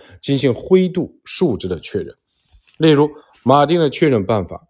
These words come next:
是衡量每个方案所需的条件，这就好比从认知的角度发起一场实战模拟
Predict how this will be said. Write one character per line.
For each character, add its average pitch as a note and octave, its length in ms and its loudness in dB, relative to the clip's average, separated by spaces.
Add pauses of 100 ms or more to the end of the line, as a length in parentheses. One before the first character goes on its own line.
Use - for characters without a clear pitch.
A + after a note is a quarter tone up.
是 - 120 -8
衡 C#3 260 0
量 C3+ 360 2
每 G#2+ 240 -2
个 F#2 120 -8
方 C3+ 240 -2
案 A2 100 -4
所 F2 240 -8
需 - 280 -8
的 A#2+ 100 -2
条 - 300 -18
件， A#2+ 180 -10 (760)
这 G#3+ 100 2
就 G3 120 4
好 C3 180 0
比 C3+ 140 0
从 G#2 300 -2 (200)
认 E3 220 6
知 E3+ 120 2
的 D3+ 100 6
角 - 220 0
度 G2+ 200 -2 (120)
发 A#2+ 200 4
起 G#2 180 -8
一 F#2+ 60 -6
场 - 340 -18
实 - 300 -6
战 C3 220 -2
模 F#2 200 -10
拟 A2+ 200 -6